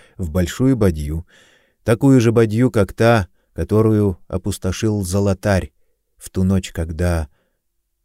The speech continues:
Мысль о Золотаре снова заставила Молли нервничать.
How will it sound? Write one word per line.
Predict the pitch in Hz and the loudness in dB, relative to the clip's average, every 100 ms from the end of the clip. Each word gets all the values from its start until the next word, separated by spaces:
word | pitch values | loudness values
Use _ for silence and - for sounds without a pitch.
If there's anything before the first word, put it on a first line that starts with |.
| _ _ _ | _ _ _
Мысль | - 104 107 98 98 95 - | -2 0 0 0 0 0 -2
о | 101 | -4
Золотаре | 95 98 98 92 101 113 | -2 0 0 0 0 0
снова | 95 - 123 107 95 | -2 -4 -2 -2 -2
заставила | 95 90 - 98 95 | -2 -4 0 0 2
Молли | 92 98 95 90 | 2 2 2 2
нервничать. | 95 92 80 71 67 - - | 0 0 -4 -8 -12 -16 -20